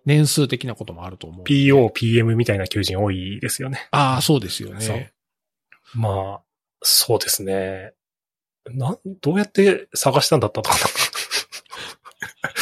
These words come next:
Speaker 2: <laughs> 忘れちゃった。リクルーターさんに「ピーエイチピーの仕事ある？」って言って、送られてきたやつに端から応募してっただけっていうのが本当のリアルな話なんで。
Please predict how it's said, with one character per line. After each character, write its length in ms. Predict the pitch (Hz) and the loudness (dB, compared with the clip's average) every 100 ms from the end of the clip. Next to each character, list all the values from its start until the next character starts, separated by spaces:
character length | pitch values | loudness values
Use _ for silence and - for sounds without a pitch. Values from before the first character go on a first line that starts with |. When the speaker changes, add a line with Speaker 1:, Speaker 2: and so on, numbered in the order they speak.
| - - | -2 2
Speaker 2:
<laughs> 60 | 123 | 2
忘 180 | 117 160 | 4 4
れ 60 | |
ち 80 | 156 | 4
ゃ 40 | |
っ 120 | 151 - | 2 -2
た。 140 | - _ - - - - 185 | -12 _ -4 -4 -6 -14 -10
リ 100 | - | -8
ク 100 | - | -2
ル 60 | 175 | 4
ー 40 | |
タ 60 | 185 | 6
ー 40 | 175 | 6
さ 100 | 151 | 6
ん 0 | |
に 140 | 143 143 - - | 4 2 -8 -6
「ピ 80 | - | 2
ー 0 | |
エ 20 | |
イ 20 | 170 | 2
チ 100 | - | 4
ピ 60 | |
ー 20 | |
の 60 | 175 | 4
仕 100 | - | 4
事 240 | 104 - | 0 2
あ 80 | 104 | 4
る？」 80 | 107 | 4
っ 0 | 101 | 0
て 40 | _ | _
言 100 | 101 | -12
っ 40 | |
て、 360 | - - 95 101 _ | -8 -8 -8 -10 _
送 200 | - 110 | -10 0
ら 80 | 127 | 4
れ 100 | 135 | 4
て 100 | - | 2
き 60 | - | 0
た 100 | 120 | -2
や 60 | |
つ 120 | 104 101 | -2 -6
に 300 | 98 107 - _ _ _ | -8 -10 -14 _ _ _
端 240 | - 120 | -4 -2
か 100 | - | 4
ら 180 | 143 143 - | 6 4 4
応 140 | 135 | 2
募 80 | 127 | 2
し 100 | 120 | 0
て 60 | - | -2
っ 20 | |
た 120 | - | -4
だ 120 | 98 | -4
け 120 | 95 | -4
っ 20 | 117 | -6
て 180 | _ | _
い 60 | 104 | -10
う 20 | |
の 80 | 95 | -8
が 80 | 92 | -8
本 200 | - 117 | -6 -4
当 120 | 123 | -2
の 100 | 113 | -2
リ 160 | 110 117 | 2 0
ア 40 | |
ル 80 | 95 | 0
な 80 | 92 | -8
話 260 | 98 - | -8 -8
な 80 | 101 | -10
ん 80 | |
で。 40 | 90 | -4